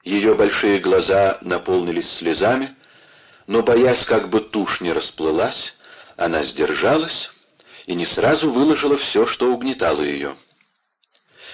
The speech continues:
Не дожидаясь никаких объяснений, возлюбленный повелитель обнял ее и стал уверять, что бы ни случилось, он всегда защитит ее, ибо она ему доверена.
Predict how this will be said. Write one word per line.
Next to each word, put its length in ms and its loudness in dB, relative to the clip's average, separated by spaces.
Не 140 0
дожидаясь 560 2
никаких 420 0
объяснений, 840 -2
возлюбленный 720 4
повелитель 560 4
обнял 500 4
ее 340 0
и 100 -4
стал 420 0
уверять, 520 0
что 360 2
бы 120 2
ни 80 -2
случилось, 880 -4
он 220 4
всегда 680 0
защитит 720 -4
ее, 380 2
ибо 380 0
она 640 0
ему 440 -4
доверена. 600 -4